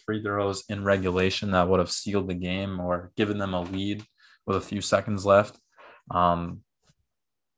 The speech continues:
hit, hit some big ones in overtime. So a game that maybe we should have lost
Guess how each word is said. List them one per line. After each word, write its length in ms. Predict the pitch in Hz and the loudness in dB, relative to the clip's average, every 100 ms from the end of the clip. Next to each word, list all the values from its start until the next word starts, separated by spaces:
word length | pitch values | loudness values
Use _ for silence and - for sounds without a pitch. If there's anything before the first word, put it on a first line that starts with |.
| _ | _
hit, 280 | - 110 - - | 0 0 0 -2
hit 140 | 123 - | -2 0
some 200 | 107 95 | -2 0
big 160 | 110 | 0
ones 460 | 107 107 107 110 - | 4 6 4 0 -4
in 120 | 104 101 | -2 2
overtime. 680 | 101 101 101 104 101 101 | 2 2 2 4 6 4
So 420 | 92 98 92 90 - _ _ _ _ _ _ _ _ _ _ _ _ _ _ _ | -2 0 0 0 -8 _ _ _ _ _ _ _ _ _ _ _ _ _ _ _
a 60 | 107 | -4
game 260 | 101 123 131 | 2 6 6
that 180 | 98 | 4
maybe 300 | 101 104 123 | 6 8 10
we 120 | 123 107 | 8 6
should 220 | - 113 | 2 2
have 140 | 90 | 2
lost 580 | 95 95 87 - - | 8 8 8 4 -10